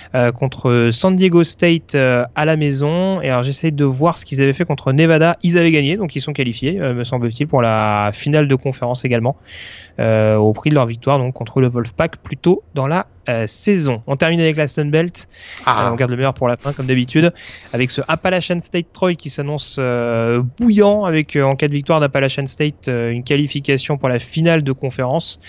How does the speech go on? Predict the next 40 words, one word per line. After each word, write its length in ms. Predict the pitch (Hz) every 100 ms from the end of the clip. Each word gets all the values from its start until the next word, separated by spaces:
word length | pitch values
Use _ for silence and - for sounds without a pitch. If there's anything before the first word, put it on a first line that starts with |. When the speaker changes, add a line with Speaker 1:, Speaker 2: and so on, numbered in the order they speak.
| - - - -
Speaker 1:
Et, 300 | 131 143 147
euh, 80 | 127
dans 120 | 127
l'autre 160 | 143 143
division, 460 | 143 139 135 165
c'est 240 | 165 - 135
un 140 | 151
peu 200 | - 190
plus 280 | - 196 180
accroché. 380 | 175 175 165 202
Il 40 |
me 40 | 185
semble 180 | 175
qu'Arkansas 380 | 170 - 165 160
State 280 | 147 180 170
a 60 | 139
battu 300 | 160 - 185
Louisiana 420 | 180 165 165 160
Monroe, 320 | 160 156 180 - - - - 143
euh, 80 |
ce 80 | 127
qui 80 | 143
redistribue 460 | 139 151 - 151 151
un 80 |
petit 140 | 143 147
peu 120 | 139
les 100 | 131
cartes. 320 | 151 160 -
On 260 | 135 127 127
a, 340 | 143 147 135
euh, 20 |
Louisiana 420 | 117 165 175 170 165
Lafayette, 480 | 160 156 156 160 -
Arkansas 460 | - - 156 160 143
State 340 | - 165 - -
et 80 | 208
Louisiana 460 | 202 190 170 165
Monroe 260 | 160 156 160
qui 140 | -
s'imposent, 420 | 147 131 147 160